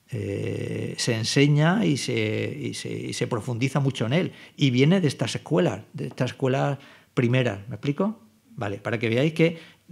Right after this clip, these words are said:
también las escuelas, las básicas, porque no puedes decir, "Esta escuela es inferior y la otra es superior". Con eso hay que llevar mucho cuidado, porque esta escuela, que en teoría es la más básica, pues tiene, por ejemplo, textos como este,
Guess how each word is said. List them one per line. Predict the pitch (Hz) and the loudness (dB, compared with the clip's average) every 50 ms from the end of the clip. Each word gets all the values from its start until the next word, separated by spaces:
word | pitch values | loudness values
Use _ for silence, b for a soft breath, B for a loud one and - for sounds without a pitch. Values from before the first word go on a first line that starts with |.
| 175 | -4
también | - - 117 127 131 143 | -2 -2 0 2 2 2
las | 151 139 147 | 2 0 0
escuelas, | 147 - - 165 165 175 180 185 175 - b b b b b b b b | -2 0 4 4 6 6 4 2 0 -6 b b b b b b b b
las | - 131 117 117 113 110 107 | -4 -2 0 0 0 0 2
básicas, | 107 151 170 - 170 143 - 147 147 170 170 | 2 2 2 4 0 0 2 2 2 2 0
porque | 165 - 117 - | -2 -6 -6 -4
no | 135 139 151 156 156 156 | 0 2 2 2 2 2
puedes | 160 151 147 147 127 | 2 4 4 4 4
decir, | 135 123 - 139 123 - B B B B B B | 2 0 0 -2 -4 -4 B B B B B B
"Esta | - 151 - - 170 165 | -4 -2 2 4 4 4
escuela | 165 160 - - 170 165 165 | 4 2 2 4 6 6 6
es | 151 131 - 143 | 6 4 2 0
inferior | 135 120 - 147 143 156 170 185 190 - - - - | 0 2 2 2 4 6 6 6 4 4 0 -4 -4
y | 123 | -2
la | 117 110 | 0 0
otra | 127 120 151 151 | 0 0 0 0
es | 151 147 | 0 0
superior". | - 139 110 113 107 113 127 123 113 113 - | 0 -2 -2 0 0 2 2 2 0 -2 -6
Con | - - 123 | -10 -6 -4
eso | 139 151 | 0 2
hay | 165 156 | 4 6
que | 160 | 6
llevar | 147 139 127 | 6 6 4
mucho | 117 107 - - - | 2 0 -4 -6 -6
cuidado, | - 104 113 127 139 143 120 - B B B B B B B B | -4 0 2 2 2 2 2 -2 B B B B B B B B
porque | - - - - 110 - - | -12 -8 -6 -6 -6 -6 -4
esta | - 135 - 175 | -4 -2 0 0
escuela, | 165 165 - 165 175 160 135 | -2 2 4 6 6 6 6
que | 123 | 4
en | 117 110 107 104 | 0 -2 -2 -4
teoría | - - 107 104 113 143 151 127 | -2 0 0 2 6 6 6 6
es | 117 120 | 6 4
la | 127 127 | 2 4
más | 131 131 131 127 | 4 2 2 4
básica, | 135 156 151 - 151 139 180 190 180 | 4 2 4 2 2 2 2 0 2
pues | 160 127 - - | 0 -2 -2 0
tiene, | - 127 131 143 | 0 0 2 2
por | 143 139 123 | 0 0 0
ejemplo, | 113 131 139 143 131 - | 0 0 2 2 0 0
textos | - - 147 147 - - - 175 175 - | 2 2 2 2 2 2 0 0 0 0
como | - 113 104 101 | -2 -2 0 2
este, | 135 156 - - - - - - | 0 0 0 -2 -8 -10 -10 -10